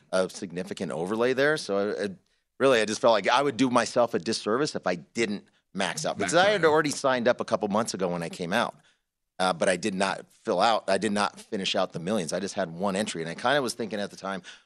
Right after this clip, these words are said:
Speaker 1: all right, I'm just gonna do the one entry and just get back to basics like I was doing earlier, where it was just focus on five picks and not have other distractions going on.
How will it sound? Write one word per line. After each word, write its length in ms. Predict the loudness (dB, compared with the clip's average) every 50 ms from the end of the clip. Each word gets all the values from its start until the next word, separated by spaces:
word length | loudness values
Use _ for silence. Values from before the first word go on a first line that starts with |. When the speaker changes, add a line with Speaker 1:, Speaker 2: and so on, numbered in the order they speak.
| _ 0
Speaker 1:
all 80 | 2 4
right, 160 | 4 4 4 2
I'm 120 | 0 2
just 160 | 2 0 0 0
gonna 140 | -2 -4
do 140 | -2 -2 -2
the 80 | -2 0
one 240 | 0 2 2 2 2
entry 400 | 0 0 -2 0 -2 0 0 0
and 100 | 0 -2
just 220 | -4 -6 -6 -4
get 180 | -4 -4 0 2
back 240 | 0 0 0 -2
to 60 | -6 -4
basics 400 | -2 -2 -2 -2 -4 -8 -6 -4
like 160 | -4 -2 0
I 80 | 0
was 160 | 0 0 -2 -2
doing 320 | -2 0 0 0 0 -2
earlier, 500 | -2 -2 -2 0 0 0 2 2 0 0 -2 -6 -12 -12 -14 -8 0
where 100 | 2 2 4
it 20 |
was 140 | 2 0 -2
just 260 | -4 -6 -6 -8 -16 _ -20
focus 440 | -8 2 2 2 2 2 -2 -2
on 140 | -2 -2 -2
five 340 | 0 2 2 4 4 2 2
picks 260 | 0 0 0 0 -2
and 80 | -2 0
not 160 | 0 0 2
have 160 | 2 2 2
other 160 | 2 0 0
distractions 640 | 0 -2 -4 -2 2 2 2 2 2 0 -4 -6 -4
going 320 | -2 -2 0 0 0 0 0
on. 260 | 0 0 0 0